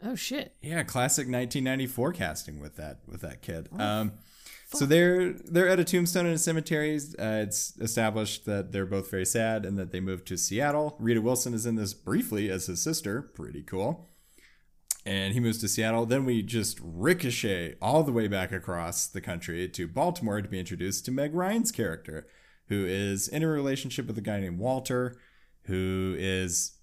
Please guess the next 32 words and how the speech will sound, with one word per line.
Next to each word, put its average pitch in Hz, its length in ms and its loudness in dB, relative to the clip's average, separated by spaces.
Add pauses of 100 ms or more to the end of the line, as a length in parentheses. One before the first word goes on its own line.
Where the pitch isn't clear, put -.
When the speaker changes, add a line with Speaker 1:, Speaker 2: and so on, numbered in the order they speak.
Speaker 2:
uh, 87 440 -2
allergic 135 500 0
to 151 100 2
stuff, - 600 0
and 104 120 -4
that's 123 200 0
kind 143 200 0
of 143 80 -2
his 180 160 6
Speaker 1:
Mm-hmm. 247 80 2
Speaker 2:
only 135 220 -2
real 139 580 0 (160)
fault. 127 600 -4 (440)
Otherwise, 127 380 2
Speaker 1:
Yeah. 131 60 4
Speaker 2:
he's 110 180 -2
a 110 40 -2
pretty 127 340 -2
phenomenal 123 520 0
dude. 120 360 0
We'll 101 100 -2
talk 104 240 -2
about 107 240 -2
that. 131 340 -4 (520)
But 123 140 2
the 113 80 4
question 180 360 4
is 143 100 2
set 135 140 4
up 123 240 0
because, 101 600 0
uh, 78 400 -10